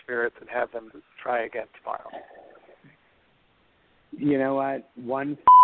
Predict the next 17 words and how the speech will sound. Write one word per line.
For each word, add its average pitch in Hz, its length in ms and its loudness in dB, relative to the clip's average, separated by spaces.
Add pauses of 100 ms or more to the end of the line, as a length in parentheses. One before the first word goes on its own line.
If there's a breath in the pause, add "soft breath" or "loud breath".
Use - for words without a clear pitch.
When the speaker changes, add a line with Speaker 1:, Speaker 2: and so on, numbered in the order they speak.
(260)
Speaker 2:
step 131 240 -4
in 127 180 -6
front 123 160 -4
of 120 60 -4
the 120 140 -4
other. 104 340 -10 (300)
I 123 40 -20
mean, 123 200 -12
that's 135 240 -6
what 139 100 -2
I 143 120 -2
would 139 280 -6
say. 123 400 -4 (240)
Pardon 135 260 -4
my 143 140 -6
profanity, 139 600 -6
but 120 300 -10